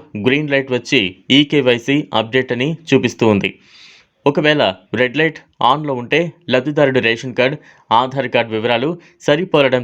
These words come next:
లేదని అర్థం. దీంతో ఆ రేషన్ కార్డును తొలగిస్తారు. రేషన్ కార్డులో పేర్లు ఉన్న వారంతా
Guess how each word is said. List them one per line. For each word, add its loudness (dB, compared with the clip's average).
లేదని 0
అర్థం. -8
దీంతో 2
ఆ -2
రేషన్ -4
కార్డును -4
తొలగిస్తారు. -2
రేషన్ -4
కార్డులో 0
పేర్లు 0
ఉన్న -2
వారంతా 0